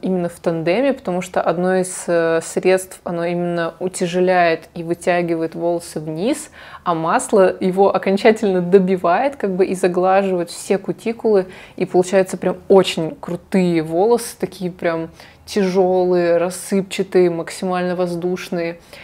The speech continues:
Обязательно посмотрите у меня видео про то, как я укладываю волосы на брашинг.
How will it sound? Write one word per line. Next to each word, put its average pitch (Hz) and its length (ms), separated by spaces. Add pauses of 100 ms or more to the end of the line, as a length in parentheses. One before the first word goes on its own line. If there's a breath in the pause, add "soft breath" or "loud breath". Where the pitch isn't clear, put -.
(260 loud breath)
Обязательно 180 600
посмотрите 190 540
у 185 40
меня 165 160
видео 175 360
про 170 280
то, 170 160
как 170 240
я 175 160
укладываю 170 560
волосы 170 400
на 170 80
брашинг. 247 560